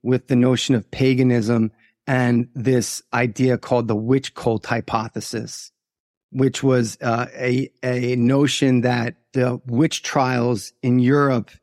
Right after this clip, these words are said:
hundreds of years ago, as we now tend to believe,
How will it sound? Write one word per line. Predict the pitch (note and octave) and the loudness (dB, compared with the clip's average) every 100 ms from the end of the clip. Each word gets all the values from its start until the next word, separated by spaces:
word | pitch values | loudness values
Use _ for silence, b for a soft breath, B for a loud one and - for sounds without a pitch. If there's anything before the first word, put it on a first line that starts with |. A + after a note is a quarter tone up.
| _ - | _ -4
hundreds | D3 C3 A#2+ | 0 2 2
of | A#2 | 0
years | A#2+ A#2+ | 0 0
ago, | G#2+ A#2+ A2+ G#2+ _ _ _ - | 0 0 0 -2 _ _ _ -6
as | C3+ A2 | -4 -2
we | B2 D#3 D#3+ C3+ | 2 2 2 2
now | C#3+ C3+ C3 B2+ - _ - | 0 2 0 -2 -8 _ -2
tend | C#3+ B2+ | 0 2
to | C#3 | 0
believe, | A2+ B2 B2 B2 A2+ | 0 2 4 2 0